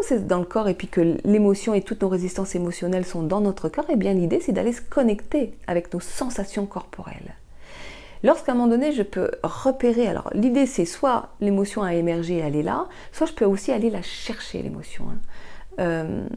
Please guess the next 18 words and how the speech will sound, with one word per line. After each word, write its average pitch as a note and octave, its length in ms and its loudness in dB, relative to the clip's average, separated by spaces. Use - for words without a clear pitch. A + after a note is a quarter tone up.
donc, G#3+ 360 4
euh, B1 1600 2
mais G3+ 120 6
lorsque C#4+ 280 4
l'émotion, A3 500 2
elle F3+ 100 0
est E3+ 80 4
là, C4 220 2
c'est A3+ 160 -2
vraiment G#3 260 4
l'idée, B3 260 4
c'est A#3+ 160 0
déjà G3 260 4
de G3 100 0
repérer G#3+ 720 0
dans A3 140 -4
quel B3+ 260 0
endroit G3 540 -2